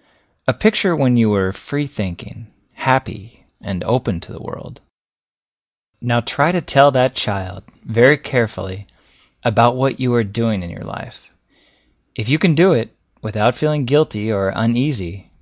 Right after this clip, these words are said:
then you should feel extremely good about yourself and where you are in your life. If you can't do this, then I don't know what to tell you. I don't have all the answers, but sometimes it's just very valuable to look at your life from a different perspective.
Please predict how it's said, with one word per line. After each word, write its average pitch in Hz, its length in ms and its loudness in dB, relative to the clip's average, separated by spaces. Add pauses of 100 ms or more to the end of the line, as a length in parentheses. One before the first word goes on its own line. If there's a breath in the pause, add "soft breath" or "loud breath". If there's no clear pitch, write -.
(280)
then 110 120 0
you 135 120 4
should 120 240 -4
feel 117 260 -2
extremely 135 640 -4
good 104 300 -2
about 90 360 -8
yourself 113 640 -2 (460 soft breath)
and 101 180 0
where 104 160 0
you 101 180 2
are 98 140 0
in 101 60 -4
your 101 140 -8
life. - 480 -14 (640)
If 101 160 -6
you 101 60 -6
can't 196 280 2
do 143 140 0
this, 120 560 0
then 120 500 -6 (140)
I 110 240 -4
don't 123 80 -4
know 123 80 2
what 113 80 0
to 98 80 -12
tell 90 240 -6
you. - 160 -10 (580 soft breath)
I 107 100 2
don't 135 140 4
have 127 160 0
all 113 140 2
the 95 140 -2
answers, - 640 -12 (180)
but 117 320 -2
sometimes 165 560 -2
it's 104 100 -8
just - 320 -4
very 123 220 2
valuable 95 480 -2
to 90 200 -10
look 107 280 -6
at 147 60 -4
your 127 140 -4
life 98 280 -4
from - 240 -8
a 95 60 -4
different 104 280 -6
perspective. - 640 -12